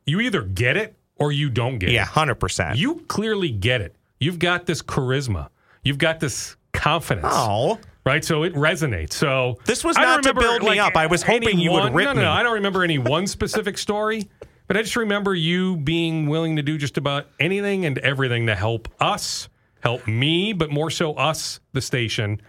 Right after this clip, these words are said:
Speaker 1: And so forever grateful.
Speaker 2: If you were willing to stick around and wait an hour and a half after a Timberwolves game for Kevin Garnett to come out and give you nothing, that is a good barometer for work ethic because I had to do that multiple times.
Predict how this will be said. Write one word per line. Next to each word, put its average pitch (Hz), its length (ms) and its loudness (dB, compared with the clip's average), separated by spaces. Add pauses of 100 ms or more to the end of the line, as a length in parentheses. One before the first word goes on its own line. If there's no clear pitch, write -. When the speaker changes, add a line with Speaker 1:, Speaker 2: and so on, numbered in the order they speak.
(360)
Speaker 1:
And 117 160 0
so 131 160 -2
forever 160 340 -2
grateful. 190 380 -4
Speaker 2:
If 175 180 0
you 214 140 2
were 254 120 0
willing 202 340 0
to 160 100 0
stick 165 280 -2
around 139 400 2
and 117 220 2
wait 131 240 2
an - 100 2
hour 123 340 2
and 120 60 0
a 117 60 2
half 120 260 2
after 113 280 0
a 98 60 -2
Timberwolves 123 460 0
game 127 260 0
for 107 100 -2
Kevin 117 320 0
Garnett 110 400 2
to 143 80 0
come 113 240 2
out 117 160 2
and 117 100 -2
give 110 180 2
you 110 120 2
nothing, 117 580 2 (220)
that 131 200 4
is 127 140 0
a 123 40 -2
good 113 280 0
barometer 104 600 2
for 104 200 -2
work 101 300 -2
ethic 90 380 -2
because 104 260 0
I 107 140 2
had 107 100 0
to 101 80 0
do 101 160 0
that 98 220 0
multiple 104 420 -2
times. 101 400 0